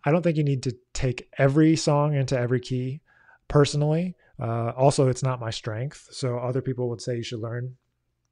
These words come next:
every song in every key. I think you should learn to play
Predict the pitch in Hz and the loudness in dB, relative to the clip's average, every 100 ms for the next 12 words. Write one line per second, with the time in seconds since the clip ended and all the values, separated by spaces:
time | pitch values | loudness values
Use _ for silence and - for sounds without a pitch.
0 | _ _ - _ - 117 117 123 120 117 | _ _ -20 _ -8 -4 -2 -2 -2 -4
1 | 135 123 127 127 120 123 - 127 156 - | -4 -2 -2 -4 -4 -6 -6 -6 -6 -2
2 | 131 147 139 123 127 113 110 123 131 131 | -2 0 -4 -4 -4 -6 -6 -6 -4 -4
3 | 131 131 - 131 127 120 | -6 -10 -6 -4 -4 -6